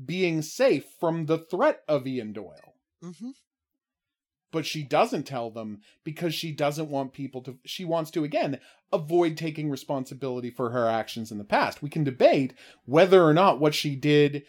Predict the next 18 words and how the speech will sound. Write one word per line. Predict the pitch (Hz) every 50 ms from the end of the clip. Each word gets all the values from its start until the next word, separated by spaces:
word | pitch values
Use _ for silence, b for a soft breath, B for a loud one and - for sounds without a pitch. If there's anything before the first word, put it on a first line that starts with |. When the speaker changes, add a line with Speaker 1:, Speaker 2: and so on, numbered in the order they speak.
| b b _
Speaker 1:
with | 135 135 -
infiltrating | - 170 175 170 180 165 - - 165 160 156 147 147 151 151
Ian | 151 143 139 139 135
Doyle | 143 131 131 131 131 127 123 - -
and | 139 139
faking | - - 170 160 156 151 156 156
his | 147 143 -
family's | - 139 135 135 135 135 131
death | 120 135 127 123 -
and | 131 127 -
turning | - - 170 170 165 160
him | 160 156
<laughs> |
over | 156 156 165 185
to | 170
the | 156 143
North | 131 139 147 151 147 -
Koreans, | - 127 123 165 226 208 127 98 139 190 196